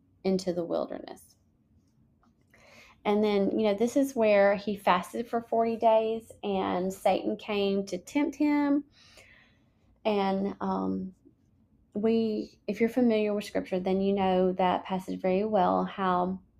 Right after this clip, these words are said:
Jesus was, withstood all of the temptation of Satan by basically quoting scripture, 'cause the word is our sword, right? That is what we have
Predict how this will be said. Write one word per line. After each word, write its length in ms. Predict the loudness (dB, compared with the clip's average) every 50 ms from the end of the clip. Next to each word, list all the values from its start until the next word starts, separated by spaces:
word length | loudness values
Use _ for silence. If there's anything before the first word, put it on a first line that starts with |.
| _ _ _ _ _ _ _ _ _ _ _ _ _ _ _ -12 -10
Jesus 420 | -6 -6 -2 0 0 0 0 0
was, 300 | 0 0 0 0 -2 -14 _ -8
withstood 560 | -4 -2 -2 -2 -4 -6 -2 2 4 4 6
all 240 | 6 4 4 4 2
of 140 | 0 0 -2
the 120 | -2 -2 -2
temptation 640 | -2 -4 -4 -2 -2 -2 -4 -4 -2 -4 -4 -4
of 160 | -4 -6 -10 -8
Satan 460 | -4 -4 -4 -2 -2 -4 -4 -6 -6 -10 _ _ _ -2
by 640 | 0 2 2 2 2 2 2 2 0 0 -2 -4 -10 _ _ _ _ _ _ _ _ _ _ _ _ _ _ _ _ -16 -6 0
basically 520 | 2 2 2 2 0 -2 0 0 0 0
quoting 540 | -2 -4 -6 0 2 2 2 2 0 -2 -4
scripture, 680 | -6 -8 -6 -6 -6 -6 -6 -6 -8 -6 -6 -6 -8 -10 -6
'cause 240 | -4 -4 -4 0
the 140 | 2 2 2
word 320 | 2 2 2 2 2 0 0
is 140 | -2 -4 -4
our 140 | -4 -6 -8
sword, 420 | -8 -6 -4 -4 -4 -4 -4 -6
right? 240 | -4 -4 -4 -4 -2
That 180 | 0 0 2 2
is 160 | 0 0 -2
what 140 | -4 -4 -4
we 80 | -4 -4
have 220 | -4 -6 -6 -8